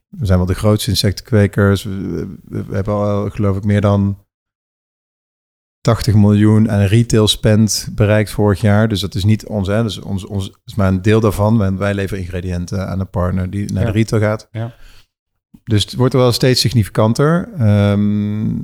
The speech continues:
Speaker 1: en steeds groter. En dus ko-, steeds meer consumenten kijken ook naar dit soort producten. Ehm,
Speaker 2: Maar stel jij ook
Speaker 1: maar
Speaker 2: eisen aan die partner?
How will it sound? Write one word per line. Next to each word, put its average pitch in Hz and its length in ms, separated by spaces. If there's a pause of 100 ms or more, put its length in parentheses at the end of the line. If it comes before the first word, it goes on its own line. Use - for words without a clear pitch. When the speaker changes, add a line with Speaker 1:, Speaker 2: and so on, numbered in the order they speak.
Speaker 1:
en 107 100
steeds - 640
groter. 113 480
En 120 60
dus 110 140
ko-, - 220
steeds 113 260
meer 110 100
consumenten 104 420
kijken 113 280
ook - 80
naar 107 100
dit 113 120
soort 113 140
producten. 131 540 (680)
Ehm, 101 840 (800)
Speaker 2:
Maar 120 100
stel 147 200
jij 143 100
ook 143 80
Speaker 1:
maar 110 100
Speaker 2:
eisen 107 180
aan 139 60
die 139 80
partner? 151 300